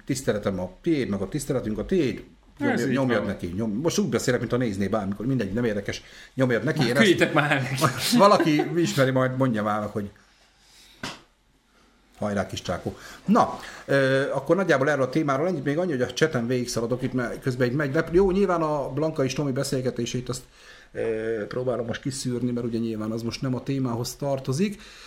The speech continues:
Speaker 1: viszont közben jöttek itt, ö, hozzászólások ehhez. Ugye Blanka is írta, hogy ugye Paul Streetként ismerte, ugye a Pár utcai fiúkból eredt ez egyébként ez a név. Ö, a Para YouTube videói voltak, így
Speaker 2: Az
Speaker 1: van, így
Speaker 2: Para
Speaker 1: van, így
Speaker 2: YouTube
Speaker 1: van,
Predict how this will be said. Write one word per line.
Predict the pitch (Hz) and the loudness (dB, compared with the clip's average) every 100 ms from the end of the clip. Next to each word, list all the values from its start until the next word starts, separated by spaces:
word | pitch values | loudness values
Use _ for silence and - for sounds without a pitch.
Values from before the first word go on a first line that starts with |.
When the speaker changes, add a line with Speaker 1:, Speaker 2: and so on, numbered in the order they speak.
| - | -12
Speaker 1:
viszont | 123 117 123 | -8 -2 -4
közben | 120 139 113 | -2 -4 -2
jöttek | 123 123 117 107 | -2 -2 -6 -4
itt, | 113 - 117 | -6 -4 -4
ö, | 113 110 98 | -2 -2 -2
hozzászólások | 131 123 117 101 123 110 107 120 | -2 0 0 0 -2 -2 -4 -4
ehhez. | 135 180 196 - - - | -2 -2 -2 -6 -18 -8
Ugye | 123 123 120 120 | -2 2 2 0
Blanka | 113 135 131 120 | 0 0 2 0
is | 117 | 2
írta, | 123 - | 0 2
hogy | 117 113 | 0 2
ugye | 110 | 0
Paul | 104 117 | 0 -2
Streetként | 107 - 107 120 110 | -2 -4 -4 -4 -2
ismerte, | 107 - 107 123 | -2 -2 -2 -2
ugye | 131 | 0
a | 107 | 4
Pár | 113 110 | 4 4
utcai | 104 - 110 110 82 - - - | 0 0 2 2 -2 -8 -18 -4
fiúkból | 113 120 104 110 110 | 0 0 0 0 0
eredt | 110 107 | -2 -4
ez | 110 | -2
egyébként | 110 107 104 104 | 0 0 -2 -2
ez | 110 | 0
a | 110 | 0
név. | 143 190 - - - - - - - - - _ | 0 -2 -4 -16 -18 -20 -20 -20 -20 -20 -20 _
Ö, | 120 113 110 110 110 104 123 - | -2 2 2 2 0 0 -2 0
a | 135 | 0
Para | 135 135 117 | 4 4 4
YouTube | 113 117 107 | 2 0 0
videói | 113 107 107 101 - | 2 2 2 -2 -4
voltak, | - 104 107 107 | -8 -2 -2 0
így | 120 | 2
Speaker 2:
Az | 151 123 | 2 4
Speaker 1:
van, | 120 | 4
így | |
Speaker 2:
Para | 151 151 | 4 4
Speaker 1:
van, | 143 | 4
így | |
Speaker 2:
YouTube | 123 | 2
Speaker 1:
van, | 127 | 2